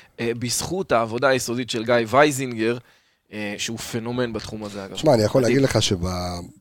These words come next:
Speaker 2: בהרצאה הראשונה, הוא מרצה אצלי גם במכללה. ובהרצאה הראשונה, אני חושב, אה, שעשינו, עשינו ביחד, זה היה בתקופת הקורונה. ישבנו והכנו בעצם את השיעור, ואז עשינו אותו כאילו דיגיטלי.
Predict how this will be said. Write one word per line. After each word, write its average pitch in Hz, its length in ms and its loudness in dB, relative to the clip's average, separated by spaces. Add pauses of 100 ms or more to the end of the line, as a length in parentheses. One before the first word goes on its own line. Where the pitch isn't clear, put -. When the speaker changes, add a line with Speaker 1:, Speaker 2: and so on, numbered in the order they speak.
(160)
Speaker 2:
בהרצאה 87 580 -6
הראשונה, 113 280 -2
הוא 104 120 -2
מרצה 101 260 -4
אצלי 98 180 -6
גם 92 160 -6
במכללה. 87 280 -6 (920)
ובהרצאה 98 800 -2
הראשונה, 131 560 4
אני 104 120 -2
חושב, 92 380 -6 (800)
אה, 95 240 -4
שעשינו, 107 360 0
עשינו 131 180 0
ביחד, 127 240 4
זה 104 60 2
היה 107 40 2
בתקופת - 320 -6
הקורונה. 92 400 -6
ישבנו 180 320 4
והכנו 120 340 -2
בעצם 107 240 -4
את 113 100 -10
השיעור, 208 380 4 (460)
ואז 135 120 8
עשינו 156 220 6
אותו 156 180 4
כאילו 131 160 4
דיגיטלי. 101 520 2